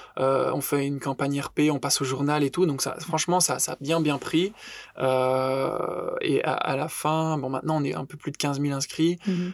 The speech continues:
Speaker 1: Euh,
Speaker 2: C'est un an après, hein, c'est ça ? Un an après la, la,
Speaker 1: Ouais,
Speaker 2: la,
Speaker 1: c'est
Speaker 2: la
Speaker 1: ça, en
Speaker 2: mise
Speaker 1: fait.
Speaker 2: en ligne de l'app.
Speaker 1: Ouais,
Speaker 2: Ouais,
Speaker 1: c'est ça,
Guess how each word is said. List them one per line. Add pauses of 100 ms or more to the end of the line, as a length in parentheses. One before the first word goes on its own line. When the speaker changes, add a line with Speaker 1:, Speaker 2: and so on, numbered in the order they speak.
(140)
Speaker 1:
Euh,
Speaker 2:
C'est
un
an
après,
hein,
c'est
ça ?
Un
an
après
la,
la,
Speaker 1:
Ouais,
Speaker 2:
la,
Speaker 1:
c'est
Speaker 2:
la
Speaker 1:
ça,
en
Speaker 2:
mise
Speaker 1:
fait.
Speaker 2:
en
ligne
de
l'app.
Speaker 1:
Ouais,
Speaker 2:
Ouais,
Speaker 1:
c'est
ça,